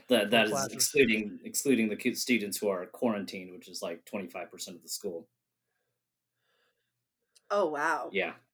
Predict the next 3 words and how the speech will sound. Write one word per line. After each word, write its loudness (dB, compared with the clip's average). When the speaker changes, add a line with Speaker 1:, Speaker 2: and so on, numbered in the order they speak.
Speaker 3:
Wow. -2
<laughs> -4
Speaker 2:
Yeah. 2